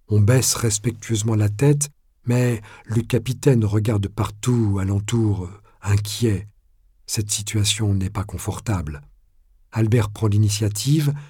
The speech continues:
il tend la main et la pose gentiment sur l'épaule de Madeleine Péricourt.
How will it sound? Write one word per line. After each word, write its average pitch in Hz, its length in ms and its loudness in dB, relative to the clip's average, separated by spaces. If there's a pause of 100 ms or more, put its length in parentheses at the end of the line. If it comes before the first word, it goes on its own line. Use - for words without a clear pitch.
(440)
il 107 200 0
tend 135 160 4
la 120 160 4
main 135 280 4 (300)
et 135 80 -2
la 123 140 2
pose 143 400 4
gentiment 131 580 6
sur 110 260 2
l'épaule 110 440 2
de 107 80 4
Madeleine 107 440 4
Péricourt. 110 640 2